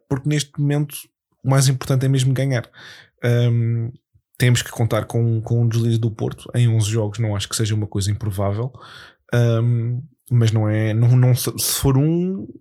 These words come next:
ou dois, não haverá muitos mais. Portanto, vamos ter poucas oportunidades de os ultrapassar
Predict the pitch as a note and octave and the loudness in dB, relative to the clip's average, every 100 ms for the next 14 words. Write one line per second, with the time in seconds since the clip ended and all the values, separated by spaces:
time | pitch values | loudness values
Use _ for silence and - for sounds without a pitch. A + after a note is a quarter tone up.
0 | - - C3 C3+ D#3+ E3+ F3+ D#3+ - F#3 | -14 -4 -2 2 2 2 0 -4 -4 -2
1 | F#3 F3 F3+ F#3 F#3 D#4 - - - - | 0 0 0 0 -2 -2 -2 -4 -16 -20
2 | - - - - A#2+ G#2+ - _ _ _ | -20 -16 -10 -2 -2 -2 -8 _ _ _
3 | _ _ _ _ B2+ A#2+ C3 C3 B2 B2+ | _ _ _ _ -2 0 0 0 0 0
4 | - - B2+ B2 A#2 A#2 B2 A#2+ B2 B2 | 0 0 2 2 2 0 0 0 -2 -2
5 | B2 C#3+ D3 D#3+ | -2 0 -2 -4